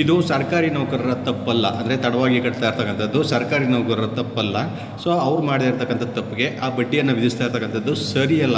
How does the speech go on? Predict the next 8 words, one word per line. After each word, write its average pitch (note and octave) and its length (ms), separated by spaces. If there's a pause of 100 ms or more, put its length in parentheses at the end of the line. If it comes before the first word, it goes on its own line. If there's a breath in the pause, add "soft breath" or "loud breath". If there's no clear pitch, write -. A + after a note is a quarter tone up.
ಅಂತ A2 280
ಇವರು C#3+ 180 (760 loud breath)
ಕಾರಣಗಳನ್ನ D#3 500
ಮೆನ್ಷನ್ C#3 600
ಮಾಡಿ B2 220
ಈ B2+ 200
ಪತ್ರವನ್ನ A2 460
ಬರ್ದಿರ್ತಕ್ಕಂಥದ್ದು. G#2 960